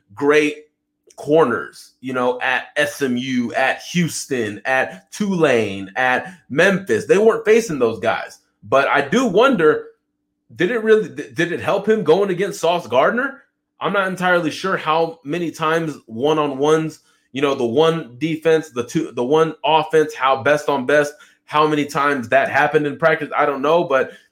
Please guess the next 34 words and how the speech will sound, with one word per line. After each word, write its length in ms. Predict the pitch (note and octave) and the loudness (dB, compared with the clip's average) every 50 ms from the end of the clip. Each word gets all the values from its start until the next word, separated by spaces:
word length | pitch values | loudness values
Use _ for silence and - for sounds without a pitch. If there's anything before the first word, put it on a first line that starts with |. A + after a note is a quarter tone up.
| _ _ | _ _
hey, 400 | - F3+ C4 C4 E3 B2 - - _ _ _ _ _ _ _ _ _ _ _ _ _ _ _ _ _ | 0 4 4 4 4 2 -2 -8 _ _ _ _ _ _ _ _ _ _ _ _ _ _ _ _ _
he, 180 | - G#2 F3 A3+ | -8 -6 -6 -4
he, 200 | F#3 E3 F#3 A3 G3 | -4 -4 -4 -4 -4
he 200 | - D3+ E3 E3+ | -6 -6 -6 0
definitely 360 | - F3 G#3+ G#3+ F#3+ G3 F3+ | 2 2 2 4 2 0 2
got 200 | F#3+ F#3 D#3+ - | 2 2 4 4
better 280 | D3 G3 A#3 G#3 D#3 | 6 6 6 6 4
at 200 | B2+ A#2+ A#2 A#2+ | 4 4 2 2
it, 160 | D#3+ F3+ - C#3+ | 0 -2 -2 -4
and 100 | C#3+ D#3 | -4 -2
he 80 | E3 | -2
was 140 | E3+ D3+ B2+ | -2 -2 0
definitely 380 | E3 E3 E3 - D3+ D#3 C#3+ C#3+ | 2 2 2 2 -2 -4 -4 -2
one 120 | D#3+ D#3+ | -4 -4
of 80 | D#3+ C#3+ | -4 -8
the 60 | B2 | -2
best 300 | A2+ D#3 E3+ D#3+ D#3+ - _ | 0 0 0 0 -2 -6 _
in 120 | E3+ E3 D#3+ | -8 -4 -4
the 100 | C#3+ A#2+ | -4 -6
draft 460 | A2 A2+ D3 E3 E3 D3 - - _ _ - | 0 2 2 4 4 2 -2 -10 _ _ -4
at 180 | C3+ C3 - - - _ A2 | -4 -4 -4 -4 -10 _ -4
that. 260 | A2+ C3 A#2 F#2+ - - - _ _ _ _ _ _ | -2 0 0 0 -4 -8 -12 _ _ _ _ _ _
So 560 | _ - - F3 D#3+ D3 C#3 C#3 B2 - - - _ _ _ _ _ _ _ _ _ _ _ _ _ _ _ | _ -6 0 2 4 4 4 2 0 -2 -6 -14 _ _ _ _ _ _ _ _ _ _ _ _ _ _ _
this 260 | - - C4 C#4+ C#4 | -2 0 0 2 2
has 220 | C#4+ C#4+ C4+ C4 A3 | 2 2 2 2 2
a, 60 | A#3 D#3 | 0 0
this 200 | D#3+ F#3 B3 A#3+ | 0 0 0 2
has 220 | A#3+ A3+ A3 A3 G#3 | 2 2 2 2 0
a 60 | F#3+ | -2
chance 560 | - G3+ F3+ C3 G2+ - - - - _ _ _ _ _ _ _ | -2 0 0 0 -2 -6 -12 -18 -20 _ _ _ _ _ _ _
to 100 | F3+ F3 | -6 -6
become 420 | D#3 F3+ F3 - F3+ F3 E3 D#3 | -4 -6 -4 -2 -2 0 0 0
really 260 | D3+ E3+ F3+ F3 E3 | 0 0 0 -2 -2
special 520 | D3+ - - E3 D3 B2+ - - F2+ D2+ | -8 -2 0 0 0 0 -2 -8 -12 -14